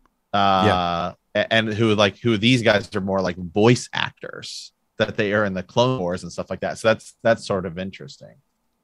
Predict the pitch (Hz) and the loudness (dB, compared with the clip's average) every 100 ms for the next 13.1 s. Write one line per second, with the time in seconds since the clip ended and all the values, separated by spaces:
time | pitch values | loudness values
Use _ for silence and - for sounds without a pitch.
0 | - - - - _ _ - 101 101 95 | -20 -20 -20 -20 _ _ -2 0 2 2
1 | 90 90 87 87 _ _ _ _ - 120 | 0 -4 -6 -12 _ _ _ _ 0 4
2 | 135 123 123 110 117 117 113 110 - 98 | 4 4 2 2 2 2 2 0 2 2
3 | 95 95 117 107 - 101 113 113 98 101 | 2 4 2 2 -4 -2 2 2 2 2
4 | 95 92 90 87 - 85 82 82 80 90 | 4 4 2 -2 -6 -6 -4 -4 -2 -2
5 | 87 90 87 - 87 87 85 90 87 82 | -2 -2 -4 -6 -8 -8 -6 -4 -4 -2
6 | 98 - 101 98 92 120 139 _ _ _ | -2 -2 -2 2 2 0 -4 _ _ _
7 | - 87 90 90 87 98 - - 104 85 | -10 -2 0 0 0 -2 0 4 4 2
8 | - 98 98 110 _ _ _ _ - 110 | 2 4 4 0 _ _ _ _ -4 2
9 | 107 107 107 104 110 117 98 113 131 101 | 4 4 6 4 4 0 0 6 6 6
10 | 95 104 104 92 117 113 - _ - _ | 4 2 2 2 -2 -6 -10 _ -20 _
11 | _ _ _ _ _ _ _ - 98 107 | _ _ _ _ _ _ _ -2 0 0
12 | 95 87 82 90 95 101 120 - 160 139 | 0 -2 -4 0 2 4 2 6 6 6
13 | - | -2